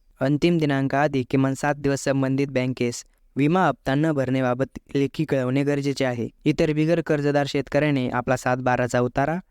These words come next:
बँक पासबुक, आधार कार्ड व पीक पेरणीचे स्वयं घोषणापत्र घेऊन प्राधिकृत बँकेत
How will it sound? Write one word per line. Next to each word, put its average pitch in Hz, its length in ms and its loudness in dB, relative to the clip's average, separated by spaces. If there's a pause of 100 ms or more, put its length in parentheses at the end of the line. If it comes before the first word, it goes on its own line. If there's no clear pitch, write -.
(120)
बँक 160 260 0
पासबुक, 123 400 0 (380)
आधार 147 300 0
कार्ड 127 320 -2
व 131 200 0
पीक 165 140 0 (160)
पेरणीचे 135 420 2
स्वयं 160 320 0
घोषणापत्र 127 580 0
घेऊन 135 280 2 (180)
प्राधिकृत 139 480 0
बँकेत 135 380 0